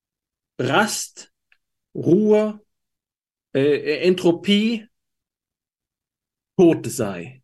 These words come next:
der Kältetod. Man spricht von der Kälte, von dem Kältetod der Galaxie. Ja, das ist so ein Begriff. Der Kältetod heißt, es kann sich nichts mehr bewegen, weil alle Teile schon einem idealen, äh, Ausgleich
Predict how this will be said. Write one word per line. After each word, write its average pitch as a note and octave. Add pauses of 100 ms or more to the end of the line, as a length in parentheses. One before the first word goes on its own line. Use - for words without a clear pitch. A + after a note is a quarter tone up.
der B2
Kältetod. D#3+
Man B2+
spricht D#3
von D3
der C#3
Kälte, G3
von E3
dem D#3
Kältetod F#3
der D3
Galaxie. C3+ (500)
Ja, B2 (360)
das B2+
ist C3+
so C#3
ein A#2+
Begriff. A2
Der -
Kältetod F3
heißt, D3+ (280)
es C3
kann F3+
sich F3+
nichts F#3
mehr F3
bewegen, F3+
weil E3
alle F#3+
Teile F3+
schon F3+
einem D#3
idealen, D#3+ (360)
äh, C3
Ausgleich C#3+